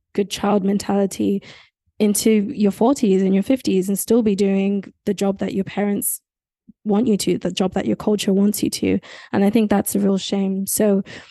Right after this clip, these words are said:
you know, it would be great if there was some kind of emancipation type of ceremony <laughs> or, or, or something like that. But I don't, I don't know if typically we have that kind of rite of passage. So we have to kind of learn to give that to ourselves,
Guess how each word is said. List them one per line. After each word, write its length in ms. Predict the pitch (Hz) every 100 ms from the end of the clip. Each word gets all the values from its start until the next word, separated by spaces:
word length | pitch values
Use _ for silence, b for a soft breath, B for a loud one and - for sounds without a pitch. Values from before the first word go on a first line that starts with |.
| B _ _ -
you 140 | 226
know, 280 | 202 196 240 _ _
it 140 | 220
would 140 | 214 208
be 80 | 220
great 340 | 208 220 214
if 120 | 208
there 140 | - 202
was 140 | 202
some 180 | - 202
kind 200 | 220 196
of 80 | 196
emancipation 840 | 202 202 196 - 254 254 - 233
type 240 | 226 220
of 100 | 202
ceremony 720 | 202 214 196 190 196 196 277 269 -
<laughs> 120 | _
or, 140 | 277 - 247 - 233 B B B B
or, 300 | - 226 220 226
or 120 | 226
something 380 | 220 247 220 220
like 180 | 214
that. 180 | 214 202
But 180 | 220 208
I 160 | - 226
don't, 220 | 240 -
I 140 | 220
don't 220 | 220 247
know 220 | 247 233 233
if 100 | 208 - _
typically 440 | - 240 220 - 208
we 140 | 208
have 300 | - 196 208
that 220 | - 190 -
kind 240 | 196 202
of 160 | 196 196
rite 180 | 196
of 140 | 208 -
passage. 640 | 190 190 - 214 247 - B B
So 180 | - 208
we 120 | 208
have 200 | 208 202
to 100 | -
kind 220 | 202 - 190
of 100 | 196
learn 180 | 196 190
to 100 | 208
give 200 | 214 202
that 220 | 220 -
to 140 | - 220
ourselves, 680 | 196 - 214 208 214 -